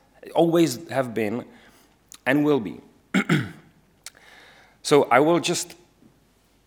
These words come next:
try to give ju-, just w-, why I think this happened before I say what I think we should do with that is, <clears throat> is this objectivization which,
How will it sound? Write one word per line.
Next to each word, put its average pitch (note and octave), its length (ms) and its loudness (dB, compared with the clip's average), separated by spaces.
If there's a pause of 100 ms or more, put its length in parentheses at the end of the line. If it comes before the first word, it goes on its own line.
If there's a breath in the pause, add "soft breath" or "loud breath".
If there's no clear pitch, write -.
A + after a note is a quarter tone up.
(100)
try D#3 260 4
to D#3 140 -6
give C3 280 -8 (600)
ju-, B2 180 -8
just - 240 -12 (160)
w-, - 300 -14 (400)
why D#3 260 4
I D3 100 4
think D3+ 300 0
this D#3 180 2
happened F#2+ 540 0
before B2+ 340 -2
I A#2 140 0 (720)
say A#2 480 -4 (160)
what A#2+ 220 -6
I B2+ 80 -6
think B2 240 -8
we B2 100 -8
should G#2+ 280 -8
do D3 180 2
with E2+ 320 -4
that D#2+ 260 -6 (1300 loud breath)
is, B2+ 460 -2 (440)
<clears throat> - 1900 -8
is A2 140 -2
this B2 180 -2
objectivization G#2+ 1160 -6
which, F#2+ 300 -6